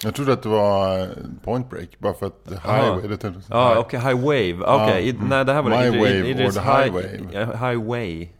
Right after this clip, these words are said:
Speaker 1: Ah.
Speaker 2: Ja. Eh, det <laughs> var min svengelska där som,
Speaker 1: Mm.
Speaker 2: men där Patrick Swayze också, eh, kommer in och på det, han jobbar på ett Roadhouse. Han ska, han ska rensa upp vakterna där är korrumperade.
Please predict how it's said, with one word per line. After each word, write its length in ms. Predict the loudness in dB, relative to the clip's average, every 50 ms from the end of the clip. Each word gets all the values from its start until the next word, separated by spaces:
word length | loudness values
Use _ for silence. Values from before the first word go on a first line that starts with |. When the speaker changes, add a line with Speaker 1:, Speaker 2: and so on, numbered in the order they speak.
| -12
Speaker 1:
Ah. 180 | -4 -4 -4 -4 -4 -8 -6
Speaker 2:
Ja. 180 | -4 -4 -4 -4 -6 -10 -20 -20 -20 -20 -20 -20 -20 -16 -8
Eh, 500 | -6 -4 -2 -2 -2 -2 -2 -2 -4 -4
det 160 | -2 -4 -4 -4 -4
<laughs> 80 | -2 0
var 120 | 0 2
min 200 | 2 2 0 0
svengelska 520 | 0 0 0 2 2 0 0 0 -2 -2 -2
där 140 | -2 -2
som, 200 | -4 -6 -6 -4
Speaker 1:
Mm. 140 | -4 -4 -4 -6 -8 -14 -18 -18 -20 -20 -20 _ -8
Speaker 2:
men 120 | -6 0
där 160 | 2 4 4
Patrick 320 | 4 2 0 0 0 -4 -4
Swayze 360 | 0 0 0 0 0 -2 -4
också, 640 | -4 -4 -6 -6 -8 -4 0 0 2 2 2 0 -2 -8 -20 -20 -20 -20 _ _ _ _ -12
eh, 720 | -8 -6 -4 -4 -4 -4 -4 -4 -4 -6 -6 -8 -10 -12 -8
kommer 260 | -6 -4 -2 0 0
in 280 | 0 0 0 -2 -4 -4
och 320 | -4 -6 -6 -8 -8 -12 -20 -20 -18 -8
på 160 | -4 -2 -2
det, 160 | 0 0 -2 -2
han 180 | -2 -2 0
jobbar 240 | 0 0 0 0 -2
på 100 | -4 -4
ett 60 | -4
Roadhouse. 540 | 0 2 2 2 2 0 -4 -6 -6 -8 -8
Han 60 | -10
ska, 240 | -8 -6 -6 -6 -6 -8 -12 -14 -12
han 160 | -10 -10 -10 -6
ska 160 | -4 -2 -2
rensa 260 | -2 -2 -2 -2 -4
upp 200 | -4 -4 -2 -2
vakterna 380 | -4 -4 -4 -6 -6 -6 -4 -4
där 140 | -4 -4
är 60 | -4 -4
korrumperade. 680 | -6 -8 -8 -8 -8 -8 -6 -6 -4 -6 -6 -8 -10